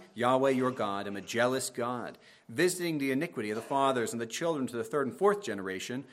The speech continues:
of those who hate me, but showing steadfast love to thousands of those who love me and keep my commandments. You shall not take the name of the Lord your God in vain,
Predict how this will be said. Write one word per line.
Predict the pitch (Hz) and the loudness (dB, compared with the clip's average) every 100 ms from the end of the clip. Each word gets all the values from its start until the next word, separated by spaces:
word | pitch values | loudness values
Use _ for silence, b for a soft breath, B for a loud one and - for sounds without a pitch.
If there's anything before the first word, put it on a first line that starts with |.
| B B | B B
of | 139 | 0
those | 143 175 | 4 4
who | 190 | 4
hate | 170 208 208 | 2 2 2
me, | 92 78 - b b - | -8 -12 -16 b b -12
but | 110 | -6
showing | 123 110 | -2 -2
steadfast | - 143 139 131 120 123 | -2 0 0 0 -2 -2
love | 107 101 95 | -4 -4 -4
to | 113 | -8
thousands | 123 127 139 127 127 | -2 0 0 0 -4
of | 139 | -4
those | 123 123 120 | -2 0 -2
who | - | -4
love | 123 131 135 - | 0 2 2 0
me | 92 85 b b | -10 -10 b b
and | 110 101 | -12 -12
keep | - 147 - | -8 -10 -8
my | 85 90 | -8 -8
commandments. | - 95 95 95 78 - - _ _ _ _ B B B | -12 -14 -12 -14 -14 -16 -18 _ _ _ _ B B B
You | 98 | -10
shall | 85 98 107 | -4 -2 0
not | 113 107 | 0 -2
take | 117 107 107 | -2 -2 -2
the | 98 | -4
name | 101 107 | -2 -2
of | 113 | -2
the | 92 | -6
Lord | 92 104 113 | -4 -2 -2
your | 98 | -4
God | 90 101 98 | -2 -2 -2
in | 95 | -4
vain, | 98 104 113 143 | -2 -2 -2 -6